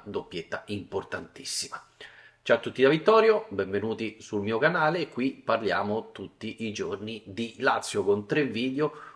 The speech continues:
uno alle otto, uno alle due e uno alle diciassette. Quindi se sei un tifoso, un simpatizzante, un appassionato o vuoi semplicemente essere sempre aggiornato su tutto quello che succede nel mondo Lazio, ti suggerisco di mettere mi piace a questo video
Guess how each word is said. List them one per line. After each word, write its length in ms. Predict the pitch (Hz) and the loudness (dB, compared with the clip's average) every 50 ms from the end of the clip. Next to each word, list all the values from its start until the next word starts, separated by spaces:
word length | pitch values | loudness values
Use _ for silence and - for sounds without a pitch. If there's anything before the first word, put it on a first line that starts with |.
| - | -10
uno 180 | - 120 120 123 | -6 -2 0 2
alle 140 | 135 160 175 | 2 4 6
otto, 400 | 151 143 139 143 - 151 151 147 135 | 6 6 6 4 2 -2 -2 -2 -2
uno 160 | 120 113 113 | -2 -2 0
alle 160 | 120 131 131 104 | 2 2 0 0
due 320 | 101 92 95 98 98 - | 0 2 2 2 2 2
e 180 | - 104 98 101 | 2 2 2 2
uno 340 | - 107 101 95 98 101 98 | 2 0 -2 0 0 0 0
alle 120 | 95 98 | 0 -2
diciassette. 600 | 95 101 95 - 104 92 - - 90 80 - 85 82 | -2 -4 -6 -6 -8 -8 -6 -6 -6 -6 -6 -6 -4
Quindi 260 | 95 107 101 101 101 | -4 -2 -4 -4 -4
se 120 | - 95 | -6 -6
sei 180 | - - 110 101 | -4 -2 -2 -2
un 240 | 104 101 - - - | -2 -2 -6 -10 -8
tifoso, 420 | - 107 104 165 180 151 123 110 | -8 -4 0 4 6 6 6 4
un 80 | 101 - | 2 -4
simpatizzante, 840 | - - 98 - - 107 107 127 123 139 180 170 156 120 - - | -4 -8 -4 2 2 2 2 2 0 4 4 4 4 4 0 -2
un 60 | 104 | 0
appassionato 840 | 104 98 - - 120 - - - 180 190 208 185 151 110 101 - - - - - - - _ _ | 0 0 2 2 0 0 0 0 2 4 6 6 6 6 2 0 -2 -18 -20 -20 -20 -20 _ _
o 100 | - - | 2 6
vuoi 160 | 113 147 139 | 8 10 10
semplicemente 840 | 131 - 143 135 131 - 131 - 180 185 190 156 117 - - 110 - - | 8 8 4 0 0 0 0 0 2 2 2 2 2 2 0 -2 0 2
essere 440 | - 127 120 - - - 110 101 98 | 2 0 0 0 -2 0 2 2 2
sempre 380 | - - 165 160 147 - 139 | 2 2 0 2 2 2 0
aggiornato 380 | 117 107 127 127 131 123 107 104 | 2 2 2 2 2 2 0 0
su 160 | 98 - 117 | 0 -4 -6
tutto 260 | - - 156 - 135 | -8 -8 -4 -2 0
quello 120 | 123 120 113 | 2 4 4
che 80 | 107 | 2
succede 320 | 104 - 110 - - 117 117 | 2 0 -2 -4 -2 -2 -2
nel 100 | 117 120 | -2 -2
mondo 220 | 131 151 170 190 | -2 0 2 2
Lazio, 340 | 156 - - - - - 104 - - - - - - _ _ | 2 2 2 0 -4 -6 -8 -8 -10 -20 -20 -20 -20 _ _
ti 280 | - 139 160 165 139 - | -2 0 0 0 0 -4
suggerisco 720 | - - 127 110 123 131 127 131 127 - - - 107 104 | -4 -4 0 4 6 6 6 6 4 0 0 2 2 2
di 260 | 104 117 113 101 - - | 4 2 -2 -2 -2 -4
mettere 360 | 123 170 196 175 - 147 127 | -2 -2 0 0 4 4 4
mi 120 | 120 113 104 | 4 4 2
piace 200 | 107 98 - 98 | 2 2 0 -2
a 40 | |
questo 300 | - - - - - 110 | -4 -6 -8 -6 -4 -2
video 380 | 95 82 80 85 113 151 160 156 | -2 -2 -4 -4 -4 -4 -4 -4